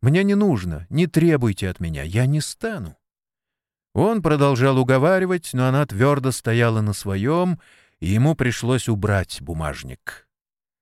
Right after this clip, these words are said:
«В одном вы можете быть уверены, Дженни,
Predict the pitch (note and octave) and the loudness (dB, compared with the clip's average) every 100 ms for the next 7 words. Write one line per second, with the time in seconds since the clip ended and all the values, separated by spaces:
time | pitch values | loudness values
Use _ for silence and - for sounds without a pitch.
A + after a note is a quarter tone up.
0 | _ _ _ _ - F#2+ A2+ G#2 C3+ D#3+ | _ _ _ _ -8 -2 0 2 4 4
1 | E3 D3+ D#3 D#3 D#3 C#3 - C#3 C#3+ C#3+ | 2 2 2 2 2 0 -2 -2 0 0
2 | C3+ D#3+ C#3+ B2 A#2 G2 G#2 G#2+ G#2 G#2 | 0 2 2 2 2 2 0 2 2 2
3 | G2+ | 0